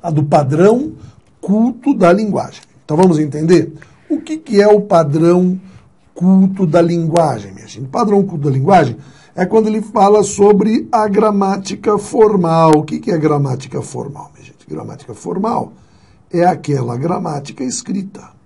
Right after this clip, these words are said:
tá? É aquela que é normalizada, tá bom? Que respeita as normas gramaticais. Então, aquilo que você vai ter de fazer na sua prova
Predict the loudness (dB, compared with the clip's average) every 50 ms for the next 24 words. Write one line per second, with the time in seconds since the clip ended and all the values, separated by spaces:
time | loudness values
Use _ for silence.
0 | _ _ _ _ _ -12 -8 -8 -6 -8 -8 -12 -16 _ _ _ _ _ _ _
1 | -8 -6 -6 -6 -6 -4 -4 -2 -2 -2 -4 -4 -4 -2 -2 0 0 0 2 4
2 | 4 6 6 6 6 4 2 0 -2 0 -2 -2 -4 -4 0 0 2 2 2 0
3 | -2 -6 -8 -8 -10 -16 _ _ _ _ _ _ _ _ -16 -4 2 6 8 8
4 | 8 8 6 2 -2 -10 -18 -20 _ -6 -2 0 0 0 0 -2 -2 0 0 0
5 | 0 0 -4 -4 -4 -2 0 2 2 2 2 0 -2 -2 -2 -2 -2 -2 -4 -6
6 | -8 -2 0 0 0 0 -2 -6 -12 -18 -20 _ _ _ _ 0 2 2 2 2
7 | 0 -4 -4 -4 -4 -2 -4 -6 -2 0 0 0 0 -2 -2 -2 -2 -2 -4 -4
8 | -6 -10 -10 -8 -4 -4 -4 -4 -4 -8 -12 -12 -8 -6 -6 -4 -4 -2 -4 -4
9 | -6 -8 -6 -6 -6 -6 -6 -8 -12 -12 -10 -10 -10 -12 -12 -12 -10 -10 -6 -2
10 | 0 0 0 -2